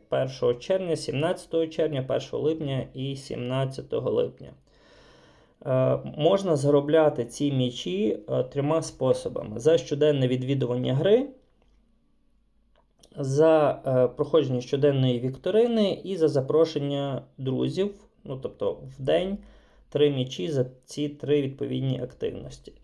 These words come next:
І лотереї будуть з цінними призами, які присвячені саме чемпіонату світу. Можна буде виграти квитки, різні блокноти, сумки, мерч,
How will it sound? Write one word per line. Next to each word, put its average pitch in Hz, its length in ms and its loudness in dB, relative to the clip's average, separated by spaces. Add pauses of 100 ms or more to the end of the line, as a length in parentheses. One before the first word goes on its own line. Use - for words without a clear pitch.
(400)
І 247 340 -2
лотереї 156 640 2
будуть 143 320 -2
з - 100 -14
цінними 131 360 2
призами, 160 540 0
які 131 180 -4
присвячені 123 720 -2
саме 117 600 -4
чемпіонату 131 580 -4
світу. 151 580 -2
Можна 135 280 0
буде 120 200 2
виграти 117 460 2
квитки, 180 920 -2
різні 131 260 -2
блокноти, 135 560 0
сумки, 151 460 -4
мерч, 156 540 -2